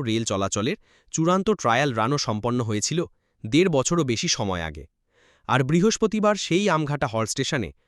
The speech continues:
পরিদর্শনে আসেন রেলের ডিআরএম সহ একাধিক উচ্চপদস্থ আধিকারিক সহ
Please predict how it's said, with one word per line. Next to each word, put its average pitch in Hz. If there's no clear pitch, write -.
পরিদর্শনে 101
আসেন 90
রেলের 170
ডিআরএম 131
সহ 120
একাধিক 175
উচ্চপদস্থ 123
আধিকারিক 110
সহ 131